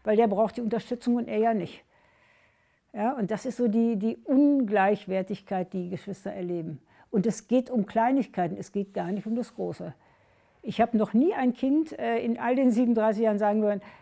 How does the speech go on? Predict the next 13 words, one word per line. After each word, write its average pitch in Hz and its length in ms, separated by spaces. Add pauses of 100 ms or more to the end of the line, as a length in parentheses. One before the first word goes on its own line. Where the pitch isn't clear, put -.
(300)
„Ich 214 220
bin 226 160
vernachlässigt 220 840
oder 240 180
ich 226 140
bin 247 160
zu 254 140
kurz 339 320
gekommen.“ 180 500
Das 196 240
sagen 208 320
Geschwister 247 560
dann, 196 460